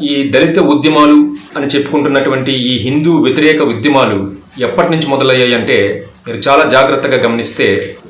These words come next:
పద్దెం-, పంతొమ్మిది వందల డెబ్బైల ప్రాంతంలో చాలా ఈ, మొదలయ్యి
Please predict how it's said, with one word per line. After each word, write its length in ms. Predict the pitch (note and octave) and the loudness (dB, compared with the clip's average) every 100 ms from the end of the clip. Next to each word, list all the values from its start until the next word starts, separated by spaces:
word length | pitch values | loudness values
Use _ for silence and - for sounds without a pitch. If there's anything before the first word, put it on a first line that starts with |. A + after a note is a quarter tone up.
| - - | -10 -6
పద్దెం-, 360 | C#3 E3 E3 | 0 2 2
పంతొమ్మిది 460 | E3 D3+ F3+ E3 D#3 | 2 2 2 2 2
వందల 300 | D#3 D#3 D3 | 2 2 2
డెబ్బైల 420 | B2 B2 E3 E3 | 0 4 4 4
ప్రాంతంలో 920 | D3 C#3 C#3+ C#3+ C#3 D3 A#2+ B2 - - - - C3 | 4 2 2 0 2 4 4 4 0 -8 -14 -6 0
చాలా 200 | D3 E3 | 2 4
ఈ, 100 | C3+ - - C3+ | 2 -4 -8 -6
మొదలయ్యి 760 | A#2 A#2+ D#3+ D3+ A2+ G2+ - | 0 2 4 2 2 -2 -6